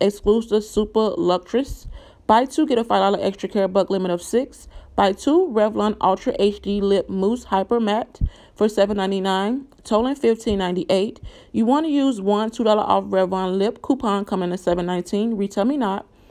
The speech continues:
Usually it comes in the Smart Source, but that's what the coupon insert preview stated. Use a four dollar off Revlon C R T that printed this week and a three off twelve Cosmetic C R T.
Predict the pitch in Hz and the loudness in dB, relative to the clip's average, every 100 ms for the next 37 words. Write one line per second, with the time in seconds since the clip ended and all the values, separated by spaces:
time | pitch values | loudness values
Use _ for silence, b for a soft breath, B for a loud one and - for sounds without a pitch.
0 | b 196 247 294 294 269 233 202 202 202 | b -2 0 0 -2 -2 -2 -2 -4 -2
1 | 175 175 180 175 175 180 165 - b b | -2 -2 0 -2 0 0 -2 -6 b b
2 | 180 - 185 185 190 180 175 214 208 190 | -4 0 -2 0 0 0 -2 -6 -4 -2
3 | 180 180 185 b b b b 233 233 208 | -2 -4 -8 b b b b -2 0 -2
4 | 208 208 202 254 254 208 180 196 - - | -2 -2 0 -2 0 2 2 2 -2 -10
5 | _ _ - 202 202 214 214 214 226 208 | _ _ -4 0 0 2 2 2 4 4
6 | 208 202 190 185 185 190 196 175 175 208 | 2 2 0 2 -2 -2 0 0 0 0
7 | 185 175 190 170 170 - 392 403 180 175 | 0 0 -2 -4 -4 0 0 2 0 0
8 | - - B B 196 202 208 247 226 226 | 0 -20 B B 0 0 2 0 2 0
9 | - 208 196 226 202 196 185 175 175 180 | 0 0 0 0 -2 0 -2 -4 -2 -2
10 | 165 160 - 226 247 | 0 -2 -2 -2 -2